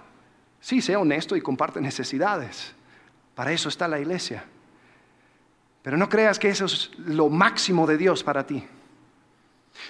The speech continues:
Dios quiere invitarte a ser parte de algo mucho más grande que tú mismo. Y para eso tienes que tener los ojos abiertos a la necesidad, eh, de aquellos que están a tu alrededor.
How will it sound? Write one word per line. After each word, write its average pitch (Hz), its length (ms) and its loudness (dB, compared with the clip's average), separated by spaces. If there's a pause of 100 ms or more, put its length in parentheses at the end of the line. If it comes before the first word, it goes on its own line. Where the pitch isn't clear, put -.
(100)
Dios 196 240 6
quiere 196 180 4
invitarte 185 540 4
a 156 60 2
ser 151 240 -2
parte 170 400 6
de 156 120 4
algo 147 280 4
mucho 196 400 2
más 165 240 2
grande 160 340 2
que 139 100 -8
tú 139 140 -2
mismo. 135 380 0 (640)
Y 151 80 -6
para 151 220 2
eso 160 200 -2
tienes 147 220 -2
que 139 100 -4
tener 139 300 0
los 135 160 -4
ojos 139 280 -6
abiertos 131 440 -2
a - 20 -6
la 120 100 -6
necesidad, 131 600 -2 (420)
eh, - 160 -16 (580)
de 143 160 -2
aquellos 156 340 -4
que - 60 -14
están 147 140 -6
a 127 80 -4
tu 165 180 0
alrededor. 151 760 -2